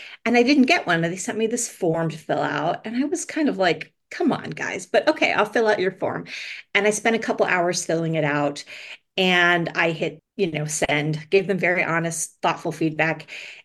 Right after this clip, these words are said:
And it just spun. You know, I saw the, like, the spinning hourglass of doom, <laughs> um, from, from Windows. And, um,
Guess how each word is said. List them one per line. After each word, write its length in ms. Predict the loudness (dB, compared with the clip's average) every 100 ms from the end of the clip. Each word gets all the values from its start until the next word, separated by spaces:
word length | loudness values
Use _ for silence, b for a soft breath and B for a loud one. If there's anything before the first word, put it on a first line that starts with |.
| -2
And 200 | 0 2
it 80 | 0
just 300 | 0 0 -2
spun. 540 | -2 0 2 4 2 0
You 80 | -2
know, 80 |
I 40 | -2
saw 260 | 0 0
the, 80 | 2
like, 160 | 0 0
the 80 | -4
spinning 840 | -6 0 2 2 2 2 -2 -4 -2
hourglass 600 | 2 2 2 0 0 -4
of 200 | -12 -2
doom, 480 | 0 2 2 0 -2 -6 B B B B
<laughs> 220 | 0 2 4
um, 260 | 6 6
from, 540 | 4 4 4 4 0 0
from 240 | 2 2
Windows. 520 | 4 6 8 8 6 0 B B -8 -8 0
And, 520 | 2 4 6 4 4 0 2
um, 360 | 0 0 -4